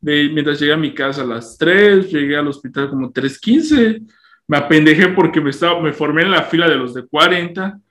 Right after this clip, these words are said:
y estuve como cinco minutos como pendejo y me dice el señor, "No, tú haz en la otra". Y ya, o sea, tardé como cinco minutos, cinco o diez minutos máximo, porque igual, o sea,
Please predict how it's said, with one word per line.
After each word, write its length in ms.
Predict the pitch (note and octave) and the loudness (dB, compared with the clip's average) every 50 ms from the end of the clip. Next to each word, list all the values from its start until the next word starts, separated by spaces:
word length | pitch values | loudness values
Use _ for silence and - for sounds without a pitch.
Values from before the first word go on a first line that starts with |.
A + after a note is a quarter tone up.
| _ _ _ | _ _ _
y 80 | - D3+ | -4 -4
estuve 260 | C#3+ - F3 F3 E3 | -2 2 2 2 2
como 120 | F3 C#3+ C3+ | 2 -2 -4
cinco 300 | - - D#3+ D#3 D#3+ E3 | -4 -2 -2 -2 -2 -2
minutos 280 | D3+ C#3+ C#3 C#3+ C3+ - | -4 -4 -6 -8 -10 -8
como 220 | - C#3+ C3 - | -8 -8 -6 -2
pendejo 420 | - E3 E3 E3+ F#3 F#3 F3 - G3+ | 0 2 4 4 4 2 2 0 -2
y 20 | |
me 120 | F3+ D#3 C#3+ | -2 0 0
dice 240 | C#3 C#3+ C#3+ D3+ D3 | -2 -2 -2 -2 -2
el 60 | C#3 | 0
señor, 360 | - E3 E3 E3+ F#3 F#3+ F#3+ - - - A3+ - - | 0 -2 -2 -2 -2 -2 -2 -4 -10 -20 -16 -8 -2
"No, 380 | D#3 F3 G3+ G#3 - - - - | 0 2 2 2 2 -2 -6 -4
tú 180 | - F3+ F#3 F#3 | 0 2 4 4
haz 200 | F3 F3 F3 G3 | 4 2 0 -2
en 140 | F3 E3 D#3+ | -2 0 0
la 120 | D#3+ E3+ | 0 0
otra". 440 | F#3 G#3 G#3+ G3+ - - D3+ C#3 - - _ _ _ _ | 0 0 -2 -4 -6 -8 -10 -10 -12 -18 _ _ _ _
Y 140 | - D#3+ F#3 | -6 -2 2
ya, 180 | A3+ C4 C4 B3+ | 2 4 4 4
o 80 | A#3+ A3+ | 2 2
sea, 160 | A#3 G#3+ G#3 | 2 0 0
tardé 240 | G#3 F#3 F3 G3+ G3 | 2 2 2 2 2
como 200 | G3 F#3 D#3+ D3 | 0 -2 -4 -4
cinco 320 | - - D#3+ D#3+ D#3+ E3+ D#3 | -4 -4 -6 -4 -4 -4 -4
minutos, 400 | C#3 C3+ D3+ E3 F#3 F3+ F3+ _ _ _ | -4 -4 -4 -6 -6 -8 -10 _ _ _
cinco 280 | - - A4+ A4+ G4+ F#4+ | -8 -8 -8 -6 -4 -4
o 40 | |
diez 140 | B3 B3+ B3+ B3+ | -4 -2 0 0
minutos 360 | A3+ G#3 G3+ G3+ G#3 E3+ D#3+ | 0 0 0 0 0 0 0
máximo, 400 | E3 F3 F#3 F3+ - F#3 D#3+ - | 0 0 0 0 -2 -6 -6 -4
porque 180 | D3 C#3 C3+ - | -8 -8 -6 -4
igual, 280 | D3+ D#3 D#3 D#3 D#3+ D#3 D#3 | -2 0 2 2 0 0 -2
o 60 | C#3+ | -4
sea, 300 | - D#3 C#3+ C3+ C3+ | -4 -4 -6 -6 -8